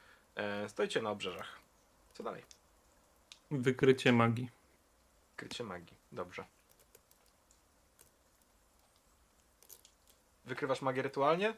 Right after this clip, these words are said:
Speaker 1: Tańczysz, robisz wolololo?
Speaker 2: Nie, nie, rytualnie, no jeżeli... tak, rytualnie.
Speaker 1: Jak, jak wygląda rytualne wykrywanie magii przez Zela?
Speaker 2: E, opiera się gdzieś, bo tam jest, e, ogrodzenie, czy to jest otwarty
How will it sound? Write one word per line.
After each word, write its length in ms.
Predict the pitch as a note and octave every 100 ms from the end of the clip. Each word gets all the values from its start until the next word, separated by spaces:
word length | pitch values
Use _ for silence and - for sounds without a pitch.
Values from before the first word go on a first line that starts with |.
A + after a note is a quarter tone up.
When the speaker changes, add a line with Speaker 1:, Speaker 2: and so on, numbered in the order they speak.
| -
Speaker 1:
Tańczysz, 360 | C#3 E3 D#3
robisz 340 | C#3+ B2 B2 -
wolololo? 640 | B2+ B2 B2+ C#3 D#3 F#3 -
Speaker 2:
Nie, 100 | B3+
nie, 220 | C#4 E3
rytualnie, 520 | G3+ G#3 C4+ C3+ B2+
no 100 | C3
jeżeli... 340 | C#3+ D3 D#3+ G3+ _
tak, 260 | C3+ A2 -
rytualnie. 500 | C#3 - A#2 A#2 A#2 - - _ _ _ _ -
Speaker 1:
Jak, 320 | B2 G3 D#3
jak 220 | F#3 A#3 D#3
wygląda 360 | D3 C#3+ C3
rytualne 380 | B2 B2+ A#2+ A#2
wykrywanie 380 | A2+ B2+ A#2 A#2
magii 260 | A2 G#2 G2
przez 200 | G2 F#2+
Zela? 240 | F2+ G2 - _ _ _ _ _ _ _ _ _ _ _ _ _
Speaker 2:
E, 260 | D#3+ D3+ G#3 A3 B3
opiera 380 | B3 G3+ C#3+
się 160 | A#2+ C3+
gdzieś, 240 | B2 C3
bo 120 | B2+ D#3
tam 220 | E3+ E3
jest, 280 | E3 - D3+
e, 320 | C#3+ C#3+ -
ogrodzenie, 640 | D3 D#3 D3 D3 D#3 C4
czy 120 | A#3+
to 80 | -
jest 160 | F#3 -
otwarty 500 | D#3+ D#3 C#3 -